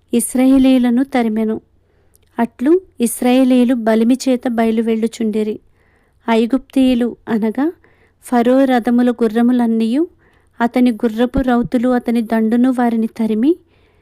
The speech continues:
బయల్సెఫోను ఎదుటనున్న పీహహీరోతునకు సమీపమైన సముద్రము దగ్గర వారు దిగియుండగా వారిని కలుసుకొనిరి. ఫరో సమీపించుచుండగా ఇశ్రాయేలీయులు కన్నులెత్తి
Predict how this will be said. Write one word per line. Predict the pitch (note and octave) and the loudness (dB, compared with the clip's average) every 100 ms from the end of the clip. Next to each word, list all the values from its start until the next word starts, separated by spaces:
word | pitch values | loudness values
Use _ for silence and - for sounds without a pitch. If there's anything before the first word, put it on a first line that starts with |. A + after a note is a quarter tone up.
| _ _ | _ _
బయల్సెఫోను | A#3 A3+ A#3+ B3 C#4 B3+ C4 C4 | -2 2 2 0 -4 -2 0 2
ఎదుటనున్న | B3+ A#3+ - B3 A#3+ A#3 A#3 A3 - _ _ _ _ - | 2 0 -2 0 2 0 0 -4 -8 _ _ _ _ -4
పీహహీరోతునకు | A#3+ A3 C4 B3 B3+ B3+ B3+ B3 A#3+ B3+ | -2 0 0 2 2 2 0 -2 -2 -4
సమీపమైన | - A#3+ A3 A#3 A#3+ A#3+ B3 A#3 A3+ - | -6 -2 0 0 -2 -2 0 0 -2 -8
సముద్రము | - - A3 A3 A#3+ A#3+ A#3 | -8 -4 -2 -2 -2 -2 -2
దగ్గర | A3 G3+ A3+ D4 F#4 _ _ _ _ A#3+ | -4 -6 -4 -4 -8 _ _ _ _ -2
వారు | A#3+ A#3+ | 0 0
దిగియుండగా | G3+ A#3+ A#3+ B3 B3 A#3+ A#3+ B3 | -2 -2 0 2 2 0 0 0
వారిని | A#3 A3+ A3+ A3 | 0 -2 -2 -4
కలుసుకొనిరి. | - A3 G#3+ A#3+ A#3 A3 G#3+ G#3+ - _ _ _ _ _ _ _ | -2 -4 -4 -6 -4 -4 -4 -6 -10 _ _ _ _ _ _ _
ఫరో | A#3+ A#3 B3+ | -2 2 2
సమీపించుచుండగా | C4 B3+ A3+ A#3 A#3+ B3 A#3+ B3 - A#3 A#3 B3+ D#4+ - _ _ _ _ - | 0 -2 0 0 0 -2 -2 -4 -4 -4 -4 -4 -6 -8 _ _ _ _ -2
ఇశ్రాయేలీయులు | A#3 - B3+ C4 C4 B3+ B3+ A#3+ | -2 0 2 4 4 2 2 2
కన్నులెత్తి | B3 A#3+ A3 A#3+ A#3+ A#3+ - E4+ | 0 0 0 2 0 -4 -2 -4